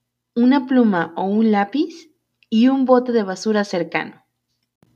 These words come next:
Primero identifica qué tipo de creencia tienes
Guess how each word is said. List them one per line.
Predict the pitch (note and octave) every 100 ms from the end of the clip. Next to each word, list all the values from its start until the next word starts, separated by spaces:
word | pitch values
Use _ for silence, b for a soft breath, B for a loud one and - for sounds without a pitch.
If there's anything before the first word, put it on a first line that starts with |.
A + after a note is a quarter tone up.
| _ _ _ _ _ _ _ _ _
Primero | - C#4 D4+ D4+
identifica | D#4 D4 B3 A#3 A3 B3+ B3+ C4+ C#4 C#4
qué | - D4+
tipo | D4+ D4+ D4
de | C4+ B3
creencia | G#3+ G#3 G#3 A3
tienes | G#3+ G#3+ G#3 G3+ A#3 B3+